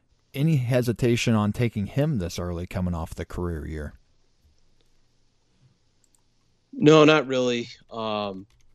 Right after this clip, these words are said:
Speaker 2: the main thing is just his health. He's averaged over the last three years a hundred and twenty-one games played. So just something to be aware of. Uh, the year before this past year, he played a hundred and fifty-one. So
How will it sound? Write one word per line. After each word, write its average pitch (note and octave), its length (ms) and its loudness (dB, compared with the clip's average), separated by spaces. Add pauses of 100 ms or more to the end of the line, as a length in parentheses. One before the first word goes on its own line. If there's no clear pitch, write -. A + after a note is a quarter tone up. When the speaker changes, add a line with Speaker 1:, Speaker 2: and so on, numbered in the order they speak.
(120)
Speaker 2:
the A#2+ 80 -6
main G3 260 4
thing C#3 260 -4
is A#2 140 -6
just B2 240 -12
his A2 140 -14
health. A2+ 500 -8 (720)
He's A#2 200 -8
averaged A#2 460 -2
over A2 200 -4
the G#2 80 -6
last A2+ 320 -2
three A2 180 -4
years G#2+ 260 2
a G#2+ 40 -6
hundred A2 280 0
and G2+ 80 -10
twenty-one G#2 480 0
games G2+ 300 4
played. G#2 560 4 (760)
So A2 560 6 (160)
just E3+ 220 8
something B2 300 4
to G#2+ 40 0
be G#2+ 360 0
aware G#2 380 2
of. G2+ 360 -6
Uh, A#2+ 140 -4 (100)
the B2 100 6
year C3+ 180 10
before A2 520 4
this F#2+ 180 -4
past G2+ 440 0
year, F#2+ 240 0
he F#2 80 -4
played G2 280 2
a E2+ 40 -8
hundred F#2 220 -4
and F#2 100 -6
fifty-one. F#2+ 640 2
So G2 300 4